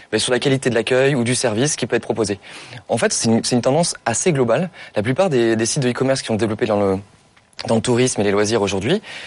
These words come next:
vont être sur une, sur un changement du prix presque en temps réel. Et, euh, la, la vision ultime de tout ça, c'est réellement la loi de l'offre et la demande.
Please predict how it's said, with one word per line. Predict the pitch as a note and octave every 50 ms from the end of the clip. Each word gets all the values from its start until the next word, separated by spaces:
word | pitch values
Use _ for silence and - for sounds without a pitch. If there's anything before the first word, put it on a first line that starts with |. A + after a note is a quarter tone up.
| - - - _ -
vont | G#2 G2+ A2 D3+ F3+ G3 F3+ -
être | B2+ C3+ - -
sur | B2 - - B2 A#2+
une, | A2+ A2 A2 G#2 G2 - - - - - - - - _ _
sur | - - - A2+
un | G#2+ G#2+
changement | - - G3 F#3 F3+ F3
du | C3+ C3
prix | A2+ - - E3+ G3
presque | - - D#3+ D#3+ - -
en | A#2 G#2+
temps | - C#3 C3+
réel. | A#2+ B2 A2+ G#2 F2+ - - _ _ _ _ _ _ - - - _ _
Et, | G#2+ G#2+ G#2
euh, | G2 G2 F#2+ F#2+ F#2+ F2+ F2 - - -
la, | F#2 G2+ G2+ -
la | - G2+ G2 F#2+
vision | F#2+ F#2 D3+ D#3 D3 F3+ D#3+
ultime | C#3+ C3 - - C#3 A#2+
de | A2
tout | G#2 - G#2+
ça, | G2+ - C3+ D#3 F#3
c'est | F#3 - - - G2+
réellement | G2 G2+ A#2+ A#2+ B2 B2 A#2+
la | A2+ G2
loi | G2+
de | F#2
l'offre | F#2 F#2+ - -
et | G2+
la | F2+
demande. | F2 F#2+ A#2 D3+ D#3+